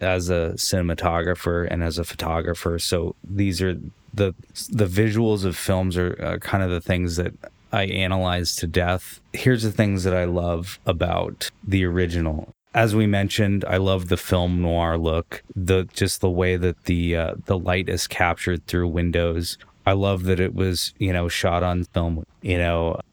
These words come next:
just everything about the way that that film was shot is just, I think it's perfect. However, Blade Runner forty-nine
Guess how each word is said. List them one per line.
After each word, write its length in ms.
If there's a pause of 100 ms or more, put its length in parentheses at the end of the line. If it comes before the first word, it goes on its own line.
(220)
just 360
everything 520
about 400 (220)
the 100
way 240
that 160
that 180
film 320
was 140
shot 480 (320)
is 300
just, 480 (180)
I 160
think 240
it's 160
perfect. 680
However, 840 (340)
Blade 240
Runner 320
forty-nine 1000